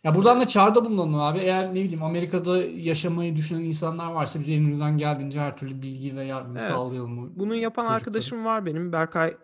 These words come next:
Speaker 2: anlatıyor elinden geldiğince. Berkay Taşçıoğlu. Ee, YouTube kanalı da var. Yani bu konularda yardımcı olmaya çalışabiliriz diyelim ama ya yok ya hakikaten yani düşündükçe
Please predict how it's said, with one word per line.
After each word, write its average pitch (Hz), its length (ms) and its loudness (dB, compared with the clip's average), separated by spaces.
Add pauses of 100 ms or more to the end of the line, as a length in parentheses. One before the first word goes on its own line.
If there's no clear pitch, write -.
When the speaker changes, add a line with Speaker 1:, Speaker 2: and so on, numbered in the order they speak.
(520)
Speaker 2:
anlatıyor 165 480 2
elinden 143 400 -2
geldiğince. 135 500 -2
Berkay 147 320 -2
Taşçıoğlu. 147 760 -2
Ee, 139 440 -4
YouTube 147 320 -4
kanalı 147 320 -2
da 131 100 -4
var. 160 200 -6 (1120)
Yani - 200 -2
bu 196 80 0
konularda 175 420 6
yardımcı 180 400 6
olmaya 165 280 6
çalışabiliriz 170 680 0
diyelim 143 260 0
ama 170 260 0 (1900)
ya 170 160 8
yok 220 220 6
ya 160 140 6
hakikaten 185 420 2 (1300)
yani 175 280 4
düşündükçe 233 840 2